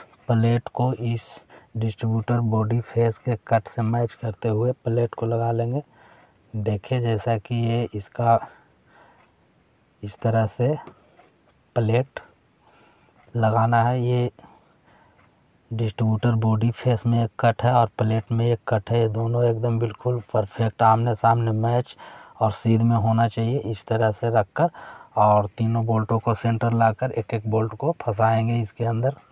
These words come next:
इस तरह से सारे बोल्टों को फंसा लेंगे। और हम ये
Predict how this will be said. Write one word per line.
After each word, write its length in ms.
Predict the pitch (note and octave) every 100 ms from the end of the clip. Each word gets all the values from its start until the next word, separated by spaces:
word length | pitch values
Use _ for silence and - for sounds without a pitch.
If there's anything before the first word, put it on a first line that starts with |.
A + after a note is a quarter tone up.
| _ _ _ _ _ _ _ _ _ _ _ _ _ _ _ _ - _ _ _ _ _ _ _ _ -
इस 200 | G#2 -
तरह 240 | A#2+ A#2+ G#2+
से 260 | B2 B2+ - - _ _ _ -
सारे 360 | - A#2 A2+ A#2+
बोल्टों 320 | A#2 A2+ A#2
को 120 | A2+ A2
फंसा 320 | A#2 A2 A#2
लेंगे। 340 | A#2 A#2+ C#3 D3 - - - -
और 240 | A#2 A2+ A2+
हम 260 | B2 B2+ - -
ये 180 | A#2+